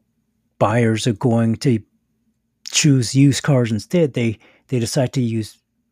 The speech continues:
um, go the used car route. And so that sucks up used car inventory. So that drives up the price of used cars.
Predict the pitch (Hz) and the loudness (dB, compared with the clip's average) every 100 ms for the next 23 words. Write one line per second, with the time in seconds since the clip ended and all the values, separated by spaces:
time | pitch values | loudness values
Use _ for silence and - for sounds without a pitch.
0 | - 139 113 110 110 - 123 113 110 113 | -8 -6 -6 -8 -8 -2 -2 -2 -6 2
1 | 165 - - 131 113 107 101 123 _ _ | 2 2 -2 -2 0 0 0 -4 _ _
2 | _ - _ _ - 151 135 - 117 110 | _ -20 _ _ -8 -4 -2 -2 -2 -4
3 | 104 _ _ _ - 107 107 - - - | -10 _ _ _ -6 -4 -4 -6 -6 -2
4 | 135 - - 107 110 127 123 - - 117 | -2 -4 -6 -6 -4 0 0 -2 -4 0
5 | 135 156 113 98 101 85 - - _ _ | 0 2 0 -4 -10 -12 -16 -20 _ _
6 | - 101 107 98 - 98 92 95 - - | -8 -4 -4 -6 -6 -2 -2 -2 -6 -6
7 | - 147 160 160 - 104 113 113 - 175 | -6 -6 -4 -4 -4 -4 -4 -6 -6 -6
8 | 139 98 - | -6 -8 -18